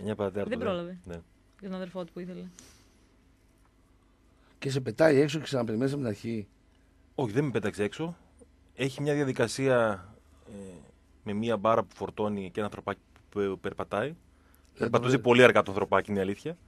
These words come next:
Speaker 1: Και όταν τελειώσει τη διαδρομή το ανθρωπάκι, είσαι σε θέση να πάρεις εισιτήριο. Αλλά μέχρι να κάνει τη διαδρομή, να μπω κι εγώ στο σύστημα, είχαν
Speaker 2: Δεν
Speaker 1: μείνει
Speaker 2: τελειώσει.
Speaker 1: μόνο δύο εισιτήρια στην θύρα δύο.
Speaker 2: Ναι, εντάξει, είναι δύσκολη διαδικασία, αλλά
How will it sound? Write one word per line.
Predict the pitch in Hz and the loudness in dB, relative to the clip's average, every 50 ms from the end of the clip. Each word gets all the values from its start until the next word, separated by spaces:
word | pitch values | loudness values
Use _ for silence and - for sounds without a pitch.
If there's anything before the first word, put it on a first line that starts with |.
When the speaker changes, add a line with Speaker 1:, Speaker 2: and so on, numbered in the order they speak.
| _ _ _ _ _ _ _ - - - _ _ _ _ | _ _ _ _ _ _ _ -20 -20 -20 _ _ _ _
Speaker 1:
Και | - 135 143 | 2 4 4
όταν | 143 151 151 139 | 4 4 2 4
τελειώσει | 127 131 127 143 151 - - | 4 6 8 8 8 6 4
τη | 131 | 2
διαδρομή | 123 113 107 107 107 113 117 113 107 | 2 4 4 2 2 0 0 -4 -4
το | - 110 107 | -2 0 0
ανθρωπάκι, | 101 101 104 98 - 120 135 147 - 190 190 190 175 - _ _ _ _ _ _ _ _ _ _ | 0 2 0 2 4 4 2 2 0 -6 -8 -8 -10 -12 _ _ _ _ _ _ _ _ _ _
είσαι | - 131 160 160 170 | -2 0 0 0 0
σε | 147 - - 127 | -2 -4 -4 -2
θέση | - - 170 175 170 165 | 0 0 0 0 0 -2
να | 151 135 | -2 0
πάρεις | - 170 165 160 - | 2 2 2 2 0
εισιτήριο. | - 139 151 143 113 101 101 | -4 -6 -4 -2 0 2 2
Αλλά | 104 110 110 | 2 2 2
μέχρι | 117 135 143 135 135 131 | 2 0 -2 -2 -4 -6
να | 120 113 | -6 -4
κάνει | 131 131 131 | -4 -4 -2
τη | 120 | -2
διαδρομή, | 120 107 110 110 113 120 | -4 -2 -2 -2 -2 0
να | 120 113 | -2 -2
μπω | 104 117 120 113 | 0 0 0 0
κι | 107 | 0
εγώ | 104 107 104 | -4 -6 -6
στο | - 107 95 | -8 -10 -14
σύστημα, | - - 131 139 165 165 165 160 - - - _ _ _ _ _ _ _ _ _ _ _ _ | -14 -16 -14 -10 -8 -8 -8 -8 -10 -16 -20 _ _ _ _ _ _ _ _ _ _ _ _
είχαν | - 120 - 117 | -8 -4 -2 0
Speaker 2:
Δεν | 117 123 | 2 2
Speaker 1:
μείνει | 135 127 | 2 2
Speaker 2:
τελειώσει. | - 127 127 131 | 2 2 2 2
Speaker 1:
μόνο | 127 113 | 0 0
δύο | 113 131 131 | 0 0 0
εισιτήρια | 117 - - 131 139 131 | 0 -2 -2 -2 -2 -2
στην | 127 - 120 120 107 - _ _ _ | -2 -4 -8 -10 -10 -14 _ _ _
θύρα | - 127 123 123 117 | -2 2 4 4 4
δύο. | 110 117 107 92 87 - _ _ _ _ _ _ _ _ _ _ _ _ _ _ _ _ _ _ _ _ _ _ _ _ - - - - - - _ | 2 0 -2 -4 -6 -8 _ _ _ _ _ _ _ _ _ _ _ _ _ _ _ _ _ _ _ _ _ _ _ _ -20 -20 -20 -20 -20 -18 _
Speaker 2:
Ναι, | - 233 | -6 -4
εντάξει, | 240 214 240 233 226 - 247 | 0 0 0 0 0 -2 -4
είναι | 247 | -4
δύσκολη | 247 262 - 233 196 196 | -4 -4 -4 -4 -4 -2
διαδικασία, | 190 190 180 190 196 214 214 330 370 | -2 -4 -4 -4 -4 -4 -4 -4 -4
αλλά | 349 349 | -2 -2